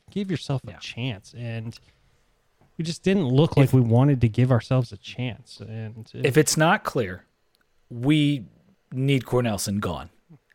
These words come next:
Speaker 2: And I know that's not a new thing to say. That's not something you haven't heard us say. But that guy has got to go. And you said in the beginning of the year, we'll see if Fuente decides to go down with the ship,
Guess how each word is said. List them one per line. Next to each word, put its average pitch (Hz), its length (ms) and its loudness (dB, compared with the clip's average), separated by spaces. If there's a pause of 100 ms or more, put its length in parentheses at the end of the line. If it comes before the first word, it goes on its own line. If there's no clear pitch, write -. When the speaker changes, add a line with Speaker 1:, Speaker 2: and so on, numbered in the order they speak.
Speaker 2:
And 117 140 -2
I 123 80 2
know 135 380 4 (380)
that's 135 340 2
not 139 240 2
a 151 60 2
new 156 200 4
thing 165 220 -2
to 160 60 0
say. 180 380 2 (460)
That's - 240 -4
not 143 180 0
something 147 260 -2
you 143 120 2
haven't 151 280 0
heard 160 260 2
us 101 100 -6
say. 85 340 -8 (440)
But 120 360 0
that 147 280 4
guy 165 240 4
has 123 280 -4
got - 380 -4
to 151 80 0
go. 143 400 2 (480)
And 113 480 -2 (100)
you 151 160 0
said 180 200 4
in 190 120 6
the 175 60 2
beginning 170 280 0
of 156 40 -2
the 143 60 -2
year, 185 300 -4 (400)
we'll 139 260 4
see 135 540 2 (640)
if 135 140 0
Fuente 143 380 0
decides 139 420 2
to 131 100 -2
go 135 160 4
down 131 280 0
with 127 120 -4
the - 60 -6
ship, - 400 -4